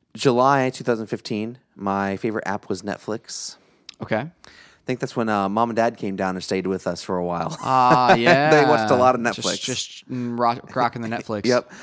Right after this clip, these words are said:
Speaker 1: August two thousand fifteen, I celebrated five years as an Xbox Live member.
Speaker 2: Yeah, yeah.
Speaker 1: September two thousand fifteen, my favorite app again was Netflix. I have no excuses. That was probably all me.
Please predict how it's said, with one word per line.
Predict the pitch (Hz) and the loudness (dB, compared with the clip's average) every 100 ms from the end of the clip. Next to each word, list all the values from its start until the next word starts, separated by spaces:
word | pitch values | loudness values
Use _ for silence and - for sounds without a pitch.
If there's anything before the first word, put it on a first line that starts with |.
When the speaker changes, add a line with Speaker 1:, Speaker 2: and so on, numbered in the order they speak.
| - | 0
Speaker 1:
August | - 147 160 151 | 6 6 4 -2
two | 139 | 0
thousand | 135 120 | 2 0
fifteen, | 117 110 127 120 | -6 -4 -2 -2
I | |
celebrated | 110 123 117 113 107 | -2 -2 0 -2 2
five | 120 120 | 2 2
years | 117 110 | 0 -4
as | 107 | -4
an | 104 | -6
Xbox | 104 - 92 | -6 -4 -4
Live | 101 92 90 | -2 -2 -2
member. | 90 87 120 - | -8 -8 -10 -4
Speaker 2:
Yeah, | 127 147 262 | 0 4 4
yeah. | 214 185 170 - - - - | 4 2 -2 -16 -20 -20 -10
Speaker 1:
September | - 147 - 160 | -4 -2 0 -2
two | 147 | 0
thousand | 143 127 | -2 -2
fifteen, | 123 - 143 | -6 -4 -2
my | 127 | -2
favorite | 127 120 - | -2 -4 -2
app | 113 - | -2 -2
again | 117 120 139 | -4 -2 -2
was | 110 104 | -2 -4
Netflix. | 92 - 107 - - - _ _ _ _ - | -6 -4 -6 -6 -14 -14 _ _ _ _ -6
I | 98 | -4
have | 190 | -2
no | 101 | -4
excuses. | - 101 92 98 95 - _ | -4 -10 -8 -8 -8 -14 _
That | 101 95 | -2 0
was | 92 | -2
probably | - 104 92 - | -2 -2 -2 -4
all | 95 92 | -2 -2
me. | 78 92 | -4 -8